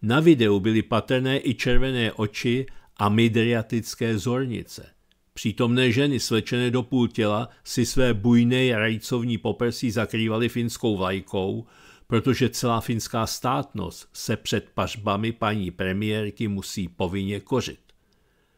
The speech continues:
Celá útrata šla zřejmě na konto finského státu.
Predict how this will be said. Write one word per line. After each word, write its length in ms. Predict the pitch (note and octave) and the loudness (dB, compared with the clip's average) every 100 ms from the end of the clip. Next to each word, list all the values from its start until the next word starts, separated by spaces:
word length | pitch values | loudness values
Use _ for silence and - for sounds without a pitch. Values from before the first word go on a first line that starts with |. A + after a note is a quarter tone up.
| _ _ _ - | _ _ _ -6
Celá 280 | - A#2+ C3+ | 2 4 4
útrata 580 | F3+ D#3 D#3 C#3 G#2+ | 4 4 2 2 -2
šla 260 | F2 - A2 | -4 -2 -2
zřejmě 440 | F#2 A2 A2+ C3 | 0 0 2 0
na 120 | C3 G2+ | -2 -2
konto 340 | A#2 A#2 D#3+ | -2 -2 -2
finského 520 | C3+ G#2 - B2+ C#3 | -2 -4 -2 -4 -4
státu. 540 | C#3 B2+ D#2+ - - | -4 -6 -6 -8 -16